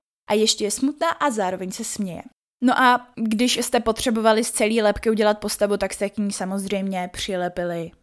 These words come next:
kostru. To, že má na sobě většinou černý roucho, je potom spojený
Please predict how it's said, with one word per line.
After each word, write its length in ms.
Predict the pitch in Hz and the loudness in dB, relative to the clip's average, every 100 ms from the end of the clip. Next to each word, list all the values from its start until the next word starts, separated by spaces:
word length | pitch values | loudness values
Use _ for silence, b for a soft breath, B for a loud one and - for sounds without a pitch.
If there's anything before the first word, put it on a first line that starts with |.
| _ _ | _ _
kostru. 560 | - - - - - - _ _ _ - | -8 -6 -6 -6 -8 -12 _ _ _ 2
To, 140 | 262 | 4
že 120 | 311 339 | 4 4
má 140 | 330 | 4
na 120 | 302 | 4
sobě 280 | 285 269 277 | 2 0 -2
většinou 380 | 262 - 277 269 | -2 0 0 2
černý 400 | 269 262 262 269 | 2 2 2 2
roucho, 380 | 185 208 - 277 | 0 0 2 4
je 120 | 277 | 2
potom 280 | 240 247 254 | 2 0 -2
spojený 680 | - 240 240 240 247 240 | 0 0 2 4 4 2